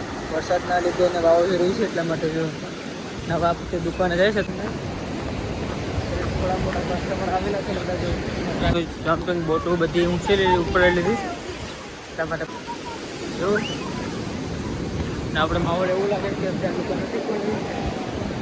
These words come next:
પછી લાગે છે ખોલી દુકાન. જોઈ શકે. રસ્તો કન્ડિશન હાલે છે.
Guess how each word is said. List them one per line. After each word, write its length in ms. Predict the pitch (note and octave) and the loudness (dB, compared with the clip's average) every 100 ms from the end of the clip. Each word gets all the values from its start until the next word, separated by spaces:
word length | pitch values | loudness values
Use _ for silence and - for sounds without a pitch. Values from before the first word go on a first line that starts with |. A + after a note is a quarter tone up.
| - | -6
પછી 240 | F3 F#3+ | -6 -4
લાગે 260 | F3+ F3+ F#3+ | -2 -2 -2
છે 120 | F3+ F#3+ G3 | -2 -2 -2
ખોલી 240 | G3 G3 | -4 -2
દુકાન. 280 | G3 - G3+ - - E4 - D#4 | -2 -2 -4 -4 -4 -4 -4 -2
જોઈ 200 | - F#4+ | -2 -2
શકે. 260 | - D4 G3 - - - - - - - - - - - - - | 0 -2 -2 -2 -4 -4 -4 -4 -6 -6 -6 -6 -6 -6 -6 -4
રસ્તો 160 | - - F#3 | -4 -2 -2
કન્ડિશન 380 | F3+ F3+ F#3+ | 0 0 0
હાલે 220 | F3 F3+ F#3 | -2 -2 -2
છે. 140 | - | -2